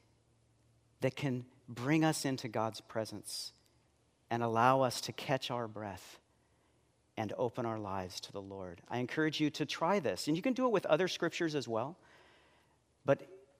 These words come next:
this is the primary scripture that's used in the breath prayer. Isaiah forty-one ten, in a way, fills in the next part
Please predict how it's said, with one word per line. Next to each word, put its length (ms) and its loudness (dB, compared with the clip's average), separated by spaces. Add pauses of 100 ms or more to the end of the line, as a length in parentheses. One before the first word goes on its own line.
(500)
this 260 2
is 160 0
the 260 6 (180)
primary 800 2 (440)
scripture 400 -4
that's 240 -6
used 400 -8 (140)
in 340 -4 (180)
the 80 -6
breath 320 -8
prayer. 300 -18 (3500)
Isaiah 280 10
forty-one 540 8
ten, 580 6 (680)
in 140 12
a 60 12
way, 540 12 (320)
fills 460 12
in 180 10
the 80 10
next 440 8
part 580 8